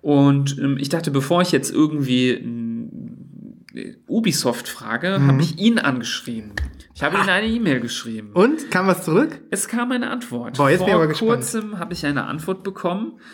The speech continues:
Speaker 1: ähm, in der
Speaker 2: Die liest
Speaker 1: sich
Speaker 2: uns mal jetzt mal vor.
Speaker 1: der Markus, ähm, erstmal entschuldigte, dass er drei Wochen im Urlaub war
Speaker 2: Ja.
Speaker 1: und, ähm, deswegen, ähm, erst jetzt zurückschrieb. Und er hat sich selber das, äh,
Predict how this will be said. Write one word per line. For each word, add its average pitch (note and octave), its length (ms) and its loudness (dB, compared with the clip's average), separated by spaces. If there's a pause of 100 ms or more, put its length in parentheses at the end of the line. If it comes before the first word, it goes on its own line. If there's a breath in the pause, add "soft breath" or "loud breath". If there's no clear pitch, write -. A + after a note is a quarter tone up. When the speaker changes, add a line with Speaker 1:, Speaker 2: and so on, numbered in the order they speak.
(340 loud breath)
Speaker 1:
ähm, E3 460 -6
in D#3+ 200 -6
der E3 320 -2
Speaker 2:
Die F3 100 2
liest A#3+ 180 4
Speaker 1:
sich B3 60 2
Speaker 2:
uns A3+ 140 2
mal F#3+ 100 6
jetzt F3 220 2
mal D#3+ 80 2
vor. C3+ 160 -4
Speaker 1:
der C3+ 140 2
Markus, D3 840 -2
ähm, D#3 420 -4 (1080)
erstmal F#3+ 380 0
entschuldigte, F3+ 640 2
dass D3 180 -2
er C3 100 0
drei C3 260 2
Wochen C#3 220 -4
im A2+ 120 -4
Urlaub F3 380 0
war G3 300 0
Speaker 2:
Ja. C#3+ 180 6
Speaker 1:
und, C#3 240 -2
ähm, C3 220 -4
deswegen, B2 540 -4 (140)
ähm, A#2 380 -4
erst - 220 -6
jetzt - 240 -6
zurückschrieb. C3+ 720 -4 (520 loud breath)
Und C3+ 280 2
er - 140 -2
hat C#3 120 -2
sich C#3 120 -2
selber D#3 280 2
das, - 300 -4
äh, A#2 240 -4